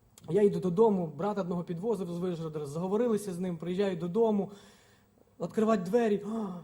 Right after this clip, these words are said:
забув, вона ж так просила, а я забув, стільки днів вже ж просить, щоб купив, а я забув". Заходжу такий вже, е, сумний, е, від... з подарунком, да, слава Богу, був подарунок.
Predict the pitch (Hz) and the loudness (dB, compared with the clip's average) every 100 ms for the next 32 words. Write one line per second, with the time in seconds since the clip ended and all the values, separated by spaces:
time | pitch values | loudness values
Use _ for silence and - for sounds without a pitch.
0 | - - 135 226 175 202 180 160 - - | -16 -14 -4 -2 0 0 0 -4 -12 -18
1 | - 190 - - 294 - 247 220 247 202 | -6 -6 -6 -10 -12 -6 -6 -4 -2 -2
2 | 208 214 254 233 214 202 208 - - 339 | -2 -2 -2 -2 -4 -2 -2 -2 -6 -8
3 | 262 240 254 220 196 190 - 220 208 190 | -8 -2 0 0 -2 -6 -4 -2 -2 -6
4 | - 196 202 196 180 202 240 202 196 190 | -8 -6 -6 -4 -2 -2 -2 -2 -2 -2
5 | - - - 147 170 277 214 214 220 214 | -6 -14 -16 -10 -6 -4 -4 -6 -4 -2
6 | 190 202 - - - - - 160 160 - | 2 0 -2 -16 -20 -20 -10 -8 -8 -12
7 | - - 254 277 294 277 233 175 - - | -12 -2 2 2 2 2 2 0 -10 -20
8 | _ - - _ _ - 170 170 175 160 | _ -20 -20 _ _ -6 -2 0 -2 -4
9 | 147 214 208 190 - - - - 254 226 | -4 -6 -6 -16 -18 -20 -20 -14 -8 -4
10 | 320 202 151 160 185 160 139 196 214 202 | 2 2 2 -4 -2 -2 -4 -4 -2 0
11 | 196 180 180 180 185 208 190 | -2 -2 -6 -4 0 0 0